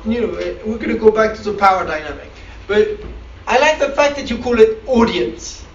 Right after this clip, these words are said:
So it's not a partner, it's not a decision maker.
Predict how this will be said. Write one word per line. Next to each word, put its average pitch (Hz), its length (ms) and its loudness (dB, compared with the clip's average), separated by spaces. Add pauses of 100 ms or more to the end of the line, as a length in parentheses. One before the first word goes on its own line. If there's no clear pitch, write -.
(120)
So - 380 2 (180)
it's 247 180 2
not 330 220 6
a 277 120 -4
partner, 269 580 2
it's 247 160 -8
not 330 200 2
a 240 60 -4
decision 269 460 -2
maker. 175 360 -2